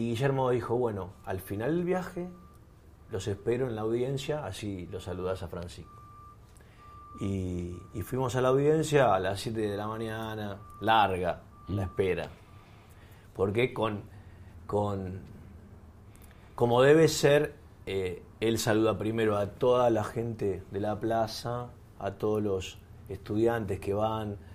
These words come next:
Speaker 1: eh, curas, y a lo último
Speaker 2: A los
Speaker 1: sal-,
Speaker 2: vip al final.
Speaker 1: Al final,
Speaker 2: Al revés,
Speaker 1: tiene
Speaker 2: al revés.
Speaker 1: razón,
Speaker 2: Claro.
Speaker 1: está muy bien. Al final, final.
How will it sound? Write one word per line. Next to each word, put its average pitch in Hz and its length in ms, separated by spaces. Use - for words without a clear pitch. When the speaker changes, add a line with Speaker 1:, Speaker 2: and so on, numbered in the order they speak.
Speaker 1:
eh, 90 320
curas, 110 460
y - 80
a 110 80
lo 123 160
último 147 320
Speaker 2:
A 110 40
los 110 80
Speaker 1:
sal-, 127 140
Speaker 2:
vip 175 380
al 110 160
final. 113 280
Speaker 1:
Al 160 160
final, 196 300
Speaker 2:
Al 160 60
revés, 143 160
Speaker 1:
tiene 208 120
Speaker 2:
al 165 60
revés. 160 180
Speaker 1:
razón, 123 320
Speaker 2:
Claro. 95 220
Speaker 1:
está 143 180
muy 160 180
bien. 120 280
Al 95 120
final, 180 480
final. 123 500